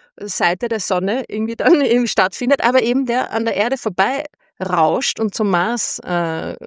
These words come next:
in, in Richtung Mars gerichtet ist. Ähm, man bräuchte aber wirklich einen, einen mega, mega Sonnensturm. Wir haben jetzt nichts Ver-, Vergleichbares in, in unserer,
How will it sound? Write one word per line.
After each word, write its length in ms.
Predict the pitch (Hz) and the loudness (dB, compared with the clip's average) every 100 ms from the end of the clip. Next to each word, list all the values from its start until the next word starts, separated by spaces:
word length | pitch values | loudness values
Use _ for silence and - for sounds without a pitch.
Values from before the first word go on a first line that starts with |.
| - | -12
in, 220 | 208 196 | -4 -2
in 120 | 190 196 | 2 2
Richtung 340 | 214 - 214 | 2 2 4
Mars 360 | 175 226 220 - | 4 2 -2 -2
gerichtet 460 | 185 190 - 170 | -2 -2 -6 -6
ist. 180 | 214 - - - - - - | -6 -6 -16 -20 -20 -20 -6
Ähm, 560 | 190 185 185 180 190 - | 0 4 4 4 0 0
man 180 | 208 208 | 2 4
bräuchte 300 | 185 202 233 | 4 4 2
aber 140 | 214 | 2
wirklich 320 | 220 226 208 190 | 2 -2 0 2
einen, 260 | 190 185 - | 2 2 0
einen 300 | 185 180 175 - | 0 0 0 -4
mega, 500 | 180 185 190 180 160 | -2 2 2 0 -2
mega 720 | 160 175 185 180 185 175 147 175 | -2 0 2 2 2 -2 -8 -8
Sonnensturm. 1080 | - - 170 156 165 - - - 165 160 151 | -10 -6 -4 -4 -8 -8 -10 -10 -8 -8 -6
Wir 120 | 196 185 | 0 2
haben 180 | 202 | 2
jetzt 200 | 208 - | 0 0
nichts 300 | 220 - - | -4 -4 -6
Ver-, 100 | - 196 _ | -2 -2 _
Vergleichbares 840 | - 185 170 170 - 165 160 170 175 | -10 -4 0 0 0 0 2 0 -2
in, 240 | 175 175 | -2 0
in 200 | 185 180 | 0 0
unserer, 720 | 190 180 180 170 165 165 170 | 0 0 0 0 0 -2 -4